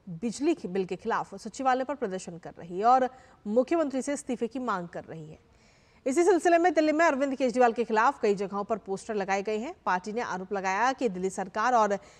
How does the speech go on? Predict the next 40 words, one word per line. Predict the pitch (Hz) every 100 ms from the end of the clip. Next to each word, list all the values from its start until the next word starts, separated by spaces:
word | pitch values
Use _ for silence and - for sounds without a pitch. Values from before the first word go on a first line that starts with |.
| _ 196
बिजली | 220 220
कंपनियों | 220 208 226 247
ने | 247 262
साठगांठ | 262 220 190 202 190 -
कर | 247 214
जनता | 214 190 208 208
से | 220 226 233 240 - _ _
पीपीएससी | 285 262 302 294 294
और | 294 269
पेंशन | 269 240 233 240
ट्रस्ट | 240 226 -
के | 233
नाम | 214 202
पर | 196 226
अतिरिक्त | 190 226 220 220 190
शुल्क | - 226 185 185 -
वसूला | 180 208 - 175 131
है। | - _ _ _ _ _ _ 208
दिल्ली | 302
सरकार | 349 302 285 277 330 - - 196
बिजली | 233 233 302
कंपनियों | 277 247 285
के | 277
साथ | 277 247
मिलकर | 240 277 269 285
दिल्ली | 240 240
वासियों | 240 240 233 269
को | 254 262 269
दो | 202 262 302
तरह | 320 269 240 269
से | 262
लूट | 214 185
रही | 180 185
है। |
एक | 226 233
तरफ | 277 277 -
पीपीएससी | 254 254 247 240 262 240
के | 233
नाम | 214 202
पर | 202